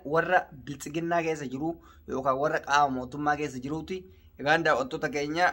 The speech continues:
eh, odeeffannoo nuti har'a qabnu isa kana fakkaata. Ready Adam Tube chaanala keenya faaraa yoo taatan,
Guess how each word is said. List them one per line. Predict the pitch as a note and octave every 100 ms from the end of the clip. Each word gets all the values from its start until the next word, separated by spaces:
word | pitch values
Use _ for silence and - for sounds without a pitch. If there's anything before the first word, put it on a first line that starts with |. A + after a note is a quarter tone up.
| -
eh, | C3+ C3
odeeffannoo | B2 C3+ C#3 E3+ E3 D#3+
nuti | C#3 D3+
har'a | D3+
qabnu | C#3+ D3 D3
isa | C3
kana | D3+ D3+
fakkaata. | C#3 C3 C#3 C#3+ C#3 C3
Ready | C#3+ C3 B2
Adam | A#2 B2
Tube | D#3+ D#3 D#3 D3+
chaanala | D#3 D#3 D#3 C#3
keenya | B2+ A#2+
faaraa | A#2+ B2 C3
yoo | C3
taatan, | C3 D3 D3